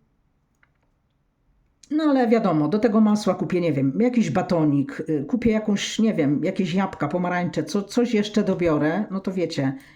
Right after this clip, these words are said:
idę po coś, co mi jest naprawdę potrzebne, ale do tego jeszcze coś dobieram, tak? No wiadomo, żeby tak, wiecie, w kasie z jedną rzeczą, nie wiem, nie podejść. Y, no,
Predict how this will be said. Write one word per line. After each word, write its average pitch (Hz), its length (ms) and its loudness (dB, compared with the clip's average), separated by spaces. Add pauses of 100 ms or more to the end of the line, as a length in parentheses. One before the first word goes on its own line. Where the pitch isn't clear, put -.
(100)
idę 185 280 -2 (440)
po 214 100 -4
coś, 196 200 -4
co - 140 0
mi 190 100 0
jest 175 140 -2
naprawdę 190 340 -2
potrzebne, 160 540 -2
ale 247 180 2
do 185 120 -2
tego 170 420 -2 (180)
jeszcze 160 240 -6
coś 151 200 -2
dobieram, 139 440 -2
tak? - 340 -8 (760)
No 311 180 0
wiadomo, 220 480 2
żeby 240 240 0
tak, 208 240 0
wiecie, - 360 -2
w - 80 -18
kasie 170 400 0
z 143 100 -4
jedną 160 240 0
rzeczą, 151 280 0
nie 151 160 2
wiem, 123 140 -2
nie 135 120 -2
podejść. 143 640 -6 (480)
Y, 120 360 -4 (720)
no, - 140 -12